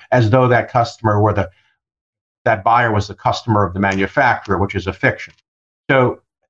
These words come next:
state associations have been proactive there. Subject near and dear to us, Ted, is warranty reimbursement at retail. <clears throat> That, that's an age-old concept now. It started in the eighties, and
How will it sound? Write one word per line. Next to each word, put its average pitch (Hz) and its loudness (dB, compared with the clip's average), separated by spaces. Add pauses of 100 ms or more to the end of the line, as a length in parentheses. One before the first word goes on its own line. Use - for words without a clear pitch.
(180)
state 143 4
associations 123 2
have 104 0
been 107 2
proactive 107 0
there. 139 2 (720)
Subject 147 2
near 139 4
and 127 4
dear 139 4
to 120 -2
us, 143 0 (440)
Ted, 131 4
is 110 2
warranty 127 2
reimbursement 127 2
at 107 0
retail. 139 2 (180)
<clears throat> 147 2
That, 135 0
that's 135 -2
an 123 4
age-old 131 4
concept 143 0
now. 165 2
It - -20
started 117 0
in 113 2
the 110 4
eighties, 151 2
and 101 2